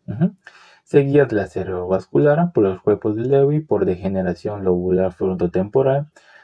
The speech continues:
así como otras de menor frecuencia, que siguen siendo muy relevantes dentro de nuestra práctica clínica. Ahora, continuando, si nosotros queremos hablar de epidemiología,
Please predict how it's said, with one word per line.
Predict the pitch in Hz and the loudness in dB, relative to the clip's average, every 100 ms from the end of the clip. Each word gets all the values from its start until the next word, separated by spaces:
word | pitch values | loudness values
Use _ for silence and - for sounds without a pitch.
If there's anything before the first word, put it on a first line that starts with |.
| - - _ | -20 -20 _
así | 147 151 170 | -4 -2 -2
como | - 143 139 | 0 0 0
otras | 143 139 | 0 0
de | 123 | 0
menor | 107 98 101 | -2 -2 -4
frecuencia, | 101 - 92 110 107 - - | -4 -6 -2 0 0 -4 -14
que | - | -10
siguen | 90 101 104 | -8 -4 -2
siendo | 101 117 120 | -2 -2 -2
muy | 131 156 | 0 0
relevantes | 165 156 160 160 156 147 160 160 | 2 4 6 4 2 0 0 0
dentro | 131 131 127 110 | -2 -2 -2 -2
de | |
nuestra | 104 - - - | -4 -6 -8 -4
práctica | 98 95 - - 92 | -4 -4 -8 -10 -8
clínica. | - 90 - - _ _ _ _ _ _ _ _ - - - - - | -6 -6 -8 -14 _ _ _ _ _ _ _ _ -16 -14 -16 -18 -6
Ahora, | 117 117 104 92 _ - - _ - | -2 -2 -2 -8 _ -20 -20 _ -4
continuando, | 139 143 156 175 160 | 0 2 4 4 4
si | 135 | -2
nosotros | 120 110 151 165 151 | -6 -4 -4 -4 0
queremos | 156 143 127 101 | 0 2 -2 -6
hablar | 107 104 107 | -2 -2 2
de | 101 | 2
epidemiología, | 95 107 110 113 123 131 170 135 123 | 2 2 2 2 0 0 2 2 2